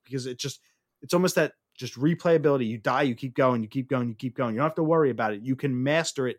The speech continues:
in time because everything is timer based, so you can actually get the flow down. I like that. Um, what I also like is they don't just give you everything up front. You have to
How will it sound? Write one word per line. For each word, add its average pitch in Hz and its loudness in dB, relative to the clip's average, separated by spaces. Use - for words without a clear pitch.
in 117 -8
time 110 -4
because 127 0
everything 131 0
is 117 -4
timer 156 0
based, 110 -4
so 233 -10
you 120 -6
can 131 -4
actually 117 -8
get 117 -14
the - -20
flow 143 0
down. 104 -6
I 147 0
like 185 2
that. 92 -14
Um, 135 2
what 156 6
I 170 10
also 214 6
like 151 4
is 143 4
they 147 4
don't 165 4
just 139 -6
give 151 4
you 151 4
everything 139 0
up 147 -6
front. 160 -2
You 113 -14
have 117 -14
to - -18